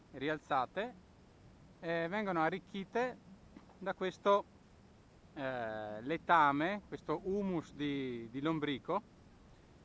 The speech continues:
che è un, eh, un concime,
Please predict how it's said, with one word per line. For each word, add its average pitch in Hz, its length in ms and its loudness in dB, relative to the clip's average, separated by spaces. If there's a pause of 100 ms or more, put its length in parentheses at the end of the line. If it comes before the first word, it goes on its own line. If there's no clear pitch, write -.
che 196 340 4
è 196 40 4
un, 165 300 0
eh, 131 380 0
un 123 120 -8
concime, 143 840 0